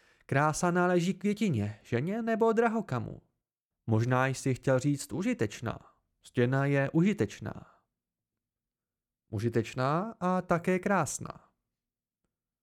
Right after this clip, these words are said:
"Snad je to tak, že věc získává krásu, když je používána." "Nebo je věc používána podle své krásy?" Opáčil jsem a uvažoval jsem,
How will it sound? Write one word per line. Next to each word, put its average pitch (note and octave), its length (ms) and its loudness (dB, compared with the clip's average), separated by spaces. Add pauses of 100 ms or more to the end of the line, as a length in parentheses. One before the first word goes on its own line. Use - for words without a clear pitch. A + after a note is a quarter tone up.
(640)
"Snad C#3 380 -2
je F3 100 4
to E3+ 140 2
tak, E3 360 0 (360)
že D#3 220 4
věc E3+ 240 0
získává D#3 580 2
krásu, D3+ 540 0
když D#3 400 -2
je E3+ 180 2
používána." F3 880 -2 (1400)
"Nebo A2+ 360 0
je B2 140 2
věc B2 240 0
používána A#2 640 2
podle B2+ 300 0
své C#3 260 0
krásy?" D#3+ 480 -4 (460)
Opáčil G#2 520 0
jsem C#3 420 -2
a C3 140 -2
uvažoval G#2+ 480 0
jsem, D#3+ 400 -4